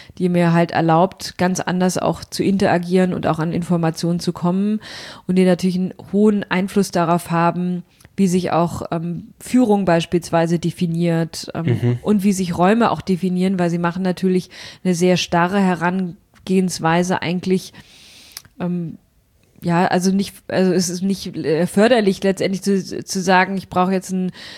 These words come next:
Speaker 1: eine sch-, klare, starre Zuteilung, wo Mitarbeiter ihre Arbeit machen, weil ja die Technologie komplett mobil
Speaker 2: Mhm.
Speaker 1: ist.
Speaker 2: Jetzt sprichst du grad schon so einen Knackpunkt an, nämlich Führung.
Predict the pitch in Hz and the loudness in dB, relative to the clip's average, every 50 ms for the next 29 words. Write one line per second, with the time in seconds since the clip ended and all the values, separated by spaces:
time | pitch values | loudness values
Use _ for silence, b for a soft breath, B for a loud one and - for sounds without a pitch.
0 | B B B 190 190 180 - - - - - 175 175 190 202 214 202 196 190 190 | B B B 0 0 0 0 -2 -8 -2 0 2 2 2 2 4 4 4 4 4
1 | - 180 180 - - 180 180 196 196 190 - - 214 208 190 196 196 190 185 185 | 2 0 -2 -2 0 0 2 2 -2 -4 -2 -6 -6 -6 -4 -2 -2 0 2 2
2 | 196 196 196 190 175 180 190 196 214 214 202 165 - - 196 196 190 196 208 190 | 2 0 0 -2 -2 -2 0 0 0 0 0 -2 -6 -4 0 0 2 2 2 2
3 | 185 175 175 175 185 190 196 185 180 - 156 180 175 170 - 90 151 175 208 208 | 2 2 2 2 0 0 0 -2 0 0 -2 -2 -2 0 0 0 0 2 2 0
4 | 208 185 185 180 180 190 190 180 175 175 180 180 175 180 170 - 185 185 185 190 | 0 0 -2 -2 -2 -2 -4 -2 0 0 0 0 -2 -2 -2 0 0 0 2 4
5 | 190 190 190 180 - 220 226 233 220 - - 196 185 180 180 170 180 185 175 165 | 4 4 4 2 2 0 0 0 -2 -2 -2 -4 0 0 0 0 2 0 0 0
6 | 175 180 123 110 110 123 123 - - - - - - - - 117 117 113 - - | 2 2 2 4 4 2 2 0 -4 -12 -14 -16 -14 -2 0 0 0 0 -2 -16
7 | - - - - - 131 139 139 - 131 117 131 117 117 123 120 - 127 120 120 | -14 -16 -18 -12 -2 -2 -2 0 0 -2 0 2 4 2 2 2 2 2 4 4
8 | 117 107 120 117 113 - - 135 139 - - - 120 113 - 110 120 131 123 117 | 4 4 2 0 0 0 0 -2 -2 -2 0 -2 -2 -2 0 -2 0 2 2 2
9 | 113 113 113 110 - - - - 135 131 135 127 117 113 110 110 107 104 | 2 2 0 -2 -4 -6 -4 2 4 4 4 4 2 0 -2 0 -2 -4